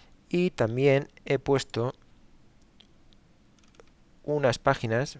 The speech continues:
ahora mismo solamente hay una, pero habrá más, donde tenéis que escribir los enlaces de la semana, los enlaces de los vídeos de la semana. Vamos a verla.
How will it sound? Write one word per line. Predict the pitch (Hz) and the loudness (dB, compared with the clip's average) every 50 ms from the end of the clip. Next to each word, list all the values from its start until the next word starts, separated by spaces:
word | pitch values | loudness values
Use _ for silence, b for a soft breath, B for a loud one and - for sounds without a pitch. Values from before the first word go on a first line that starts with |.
| 120 | -12
ahora | - 110 104 104 113 107 107 | -6 -4 -2 0 0 0 -2
mismo | 113 110 110 110 107 104 | -2 -4 -4 -4 -6 -6
solamente | - - 104 104 104 104 - | -6 -6 -6 -6 -6 -4 -4
hay | 107 110 139 | -4 -4 -4
una, | 147 131 123 139 - - | -4 -4 -4 -6 -6 -8
pero | - 110 101 | -8 -6 -6
habrá | 92 - 101 104 101 | -6 -4 -4 -4 -2
más, | 110 135 151 170 170 - - B B B B B B B B B B B B B B - - | 0 0 -2 -2 -4 -6 -12 B B B B B B B B B B B B B B -12 -4
donde | 135 147 156 147 147 147 147 151 151 - _ - | 0 0 2 2 4 6 6 6 4 2 _ -8
tenéis | - 120 117 120 123 123 - | -6 -4 -4 -2 -4 -4 -4
que | - 135 | -4 -4
escribir | 120 - - 127 123 127 127 131 127 | -4 -4 -4 -2 0 2 2 2 2
los | 123 117 123 127 - - | 2 0 0 0 -2 -4
enlaces | 113 107 101 107 113 117 - - 120 120 117 113 | -6 -4 -2 -2 -2 -2 -2 -2 -2 -2 -2 -2
de | 113 113 | 0 0
la | 117 120 | 0 0
semana, | - - 104 110 - - - 143 135 - - - - - - - - | 0 -2 -6 -8 -8 -10 -10 -12 -16 -18 -20 -20 -20 -20 -20 -14 -6
los | - 131 - - | -4 -4 -2 -2
enlaces | 123 101 110 - - - 139 131 | -2 0 0 0 0 0 -2 -2
de | 120 117 | -2 -2
los | 104 98 101 | -2 -2 -2
vídeos | 104 113 113 123 127 123 | -2 0 0 0 0 0
de | 117 123 | 0 0
la | 127 | -2
semana. | 131 - - 95 95 95 92 104 - - - _ _ B B B B B B B B B B B B B _ - | -2 -4 -6 -8 -8 -10 -10 -12 -14 -18 -20 _ _ B B B B B B B B B B B B B _ -12
Vamos | 107 - 104 101 98 - | -8 -6 -6 -4 -2 0
a | |
verla. | 120 127 131 135 143 156 202 | 2 4 4 4 4 2 0